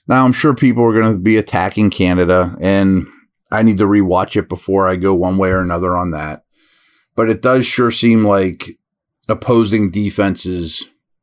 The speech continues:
can read when the run is coming, a-, and they're, they're teeing off on the run game. <sighs> It certainly was true for the Niners, and they aren't doing a whole heck of a lot offensively that, you know, gets me excited. I mean, they're not ever catching anyone off balance.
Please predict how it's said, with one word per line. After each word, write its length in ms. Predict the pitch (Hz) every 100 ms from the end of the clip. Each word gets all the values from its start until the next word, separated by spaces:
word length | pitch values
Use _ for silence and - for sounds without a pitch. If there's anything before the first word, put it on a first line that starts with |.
| _ -
can 200 | - 101
read 260 | 92 98 87
when 180 | 92
the 80 | 85
run 260 | 78 78 76
is 120 | 69
coming, 380 | - 78 76 - 80
a-, 280 | 87 82 92
and 340 | 85 80 80 _ - -
they're, 260 | - 110 101
they're 180 | - 120
teeing 360 | - - 117 104
off 260 | 95 90
on 100 | 95
the 80 | 87
run 240 | 82 85 82
game. 380 | 82 82 80 _ _ _ _ _ _ _ _ _ _ _
<sighs> 300 | - - -
It 480 | 98 - _ - 71
certainly 420 | - 151 120 110
was 140 | 95 -
true 240 | - 90
for 100 | 87
the 80 | 85
Niners, 580 | 76 73 73 69 - - -
and 540 | 87 92 90 87 82 - _ _ _ _ -
they 200 | 113 98
aren't 320 | 113 110 -
doing 300 | 104 95 90
a 60 |
whole 260 | 80 - 95
heck 220 | 90 90
of 60 | 85
a 60 |
lot 260 | 78 80 80
offensively 720 | 78 73 87 82 85 69 80
that, 200 | 73 76 - - _
you 140 | - 85
know, 160 | 65 - 135 - _ _ _ -
gets 180 | 127
me 160 | 117 117
excited. 600 | 92 - 95 87 85 71
I 60 | 85
mean, 140 | 85
they're 120 | 87
not 300 | 90 101 92
ever 240 | - 90 92
catching 340 | 110 87 98
anyone 300 | 90 90 87
off 200 | 85 78
balance. 640 | 92 87 85 85 80 -